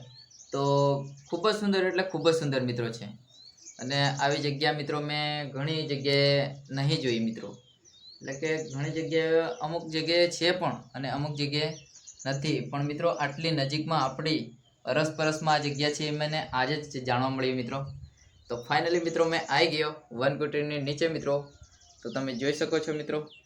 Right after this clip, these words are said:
ફરતા ફરતા એ બેઠા છીએ મિત્રો. અને એ વાતાવરણ પણ વરસાદનું, અ, આવી જાય એવું લાગે છે મિત્રો. તો વીડિયોમાં એન્ડ સુધી હજુ મિત્રો બન્યા રહેજો, મેં તમને નવી નવી જગ્યાનું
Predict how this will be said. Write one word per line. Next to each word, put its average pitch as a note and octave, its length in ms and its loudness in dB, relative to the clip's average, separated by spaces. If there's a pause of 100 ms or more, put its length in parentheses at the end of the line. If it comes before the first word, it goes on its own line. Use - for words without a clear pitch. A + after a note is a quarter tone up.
(1120)
ફરતા C#3+ 260 2
ફરતા D3 760 4
એ E3 640 4
બેઠા C3 300 -2
છીએ C#3 200 -6
મિત્રો. B2 460 -4 (540)
અને C#3 460 -2
એ D3 40 2
વાતાવરણ C#3+ 640 2
પણ D3+ 280 -4
વરસાદનું, C#3+ 840 0 (400)
અ, C3 40 -8 (340)
આવી C3 200 2
જાય C#3+ 160 4
એવું D3 160 4
લાગે C#3 280 4
છે D#3 120 -6
મિત્રો. C#3 440 -2 (840)
તો B2+ 100 0
વીડિયોમાં C#3+ 500 2
એન્ડ C#3+ 180 2
સુધી C#3+ 220 2
હજુ C#3 200 4
મિત્રો C#3+ 280 0
બન્યા C3 340 2
રહેજો, C#3 240 4
મેં C#3+ 200 -2
તમને C#3+ 240 2
નવી C#3 220 2
નવી C#3 220 2
જગ્યાનું C3+ 800 0